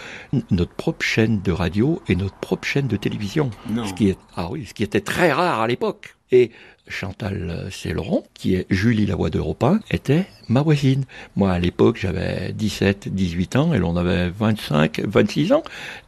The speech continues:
Speaker 1: Elle a démarré dans nos chaînes de radio. On avait aussi Disco mille. Disco mille,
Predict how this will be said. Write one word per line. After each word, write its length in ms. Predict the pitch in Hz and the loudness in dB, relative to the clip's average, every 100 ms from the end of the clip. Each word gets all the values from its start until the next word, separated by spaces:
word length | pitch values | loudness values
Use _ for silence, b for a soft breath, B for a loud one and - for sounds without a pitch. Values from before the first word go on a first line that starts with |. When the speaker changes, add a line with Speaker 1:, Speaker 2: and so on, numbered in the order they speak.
| - | 2
Speaker 1:
Elle 160 | 110 98 | 4 4
a 60 | |
démarré 500 | 95 90 90 110 170 | 2 0 0 2 2
dans 500 | 180 98 90 90 95 | 4 4 2 0 0
nos 200 | 98 98 | 2 2
chaînes 220 | - 160 | 2 2
de 80 | 160 | 2
radio. 380 | 139 147 143 139 - - - - | 2 2 2 0 -4 -20 -10 0
On 140 | 101 | 2
avait 420 | 92 92 107 101 90 | 2 2 4 4 4
aussi 540 | 98 92 - 131 147 - | 2 0 0 0 0 0
Disco 300 | - 135 - | 2 2 4
mille. 360 | 127 107 85 78 B B B - | 8 8 6 0 B B B -4
Disco 360 | 107 104 - 87 | 0 0 0 2
mille, 340 | 95 139 208 | 4 6 6